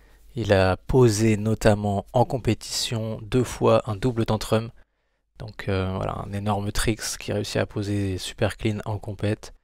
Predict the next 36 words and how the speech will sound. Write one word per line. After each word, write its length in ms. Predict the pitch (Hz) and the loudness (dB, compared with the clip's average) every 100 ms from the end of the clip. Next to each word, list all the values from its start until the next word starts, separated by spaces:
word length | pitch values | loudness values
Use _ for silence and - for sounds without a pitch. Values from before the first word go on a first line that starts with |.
| _ _ _ _ - | _ _ _ _ -12
Il 80 | |
s'est 100 | - | -2
aussi 180 | 120 107 | 0 0
qualifié 640 | - 120 123 - 123 123 - | 4 4 4 0 2 2 0
pour, 320 | - - 101 101 | -12 -4 0 2
euh, 200 | 98 98 | 2 0
les 80 | |
championnats 380 | 98 107 - 127 | -2 -4 -2 -2
d'Europe 420 | 117 110 113 - - - - | 2 4 4 2 -14 -20 -12
en 180 | - 135 | -2 0
Open. 380 | 123 107 107 117 - - - - - | 0 2 0 0 -10 -20 -20 -20 -16
C'était 340 | - - - | -12 -8 0
à 60 | 101 | 4
Choisy, 500 | - 104 92 101 - | 4 2 0 -2 -6
il 100 | - | -8
faisait 160 | 110 107 | -6 -4
partie 300 | - - - | -2 -2 -2
de 40 | |
l'équipe 240 | 120 - 107 | -4 -6 -4
de 60 | |
France 300 | 104 - 104 | -4 -4 -4
Open. 280 | 104 - 113 127 - - - _ | -4 -4 -6 -6 -20 -20 -20 _
Mais 60 | 104 | -2
on 60 | |
sent 160 | - 123 | 2 6
vraiment 220 | 110 113 | 6 6
le 60 | 107 | 2
potentiel 380 | 117 95 - | 0 0 0
de 60 | 104 | 2
ce 100 | 98 | 2
rider, 220 | 98 98 95 - - | 2 0 -4 -10 -8
qui 100 | 120 | -4
est 20 | |
vraiment 200 | 98 95 | -2 -2
très 220 | - - | -4 -2
complet, 420 | 104 104 107 110 | -2 0 4 4